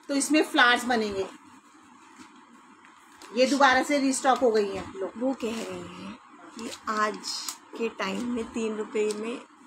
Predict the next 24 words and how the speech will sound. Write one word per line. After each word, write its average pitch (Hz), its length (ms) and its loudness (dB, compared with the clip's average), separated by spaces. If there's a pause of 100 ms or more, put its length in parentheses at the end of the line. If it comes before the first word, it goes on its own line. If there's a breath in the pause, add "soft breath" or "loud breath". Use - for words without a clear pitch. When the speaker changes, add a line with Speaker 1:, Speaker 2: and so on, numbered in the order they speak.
(240)
Speaker 2:
relay 214 300 -2
नहीं 214 300 -4
मिलती। - 720 -10
Speaker 1:
नहीं 240 240 4
मिलती 262 300 2
ना, 277 320 2
अन-, 240 460 0
अनु 247 240 2
ने 254 140 2
दे 220 180 6
दी, 202 100 -4
book 208 180 -2
one 214 240 -4
and 214 180 -4
one 202 240 -4
needle 185 360 -8
चाहिए। - 840 -8
ओके, 269 360 4 (760)
ये 208 120 6
लो, 175 100 -2 (3500)
इसको 208 260 -6
ओपन 214 280 -2
तो 214 160 0
करो। 208 240 -4